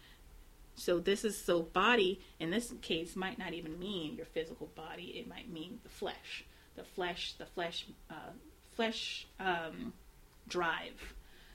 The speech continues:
So like, um, the, the body is lying to you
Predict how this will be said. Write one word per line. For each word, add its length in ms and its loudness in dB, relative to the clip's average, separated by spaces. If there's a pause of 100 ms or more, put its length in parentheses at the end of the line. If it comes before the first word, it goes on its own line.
So 220 0
like, 420 -2 (160)
um, 480 -6 (500)
the, 140 4
the 160 -4
body 400 4
is 180 -6
lying 500 4
to 140 -12
you 300 -8